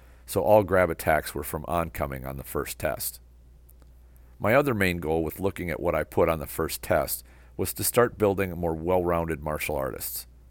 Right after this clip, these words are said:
I thought back to Bruce Lee's statement once again. The organization I was in had some ground defense work, but this didn't come into the testing until brown belt level or so. As I asked myself why,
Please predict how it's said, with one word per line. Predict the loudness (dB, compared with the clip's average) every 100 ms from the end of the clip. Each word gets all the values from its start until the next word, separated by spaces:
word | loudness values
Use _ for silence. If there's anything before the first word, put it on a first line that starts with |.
| -20 -20 -16 -8
I |
thought | 0 4 4 4
back | 2 2
to | -6
Bruce | -2 -2 -2
Lee's | -2 -2
statement | -2 -2 -4 -10 -10
once | -8 -8
again. | -6 -8 -8 -16 -20 -20 -20 -20 -18 0
The | 4
organization | 4 2 2 4 2 2
I | 0
was | 0 0
in | -2 -2
had | 2 2 0
some | -4
ground | 0 0 0
defense | -2 -2 -2 -4
work, | -6 -8 -12 -20 -20 -14
but | -8 0
this | 0
didn't | 2 -2 -2
come | -4 -2
into | -2 -4
the | -4
testing | 0 0 0 -4 -8
until | -4 -4
brown | 0 2 0 0
belt | -4 -6
level | -8 -8 -8
or |
so. | -8 -8 -8 -14 -20 -20 -20 -20 -20 -20 -20 -16 -4
As | 2 6
I |
asked | 8 6 4
myself | 0 2 0 0
why, | 2 2 2 -2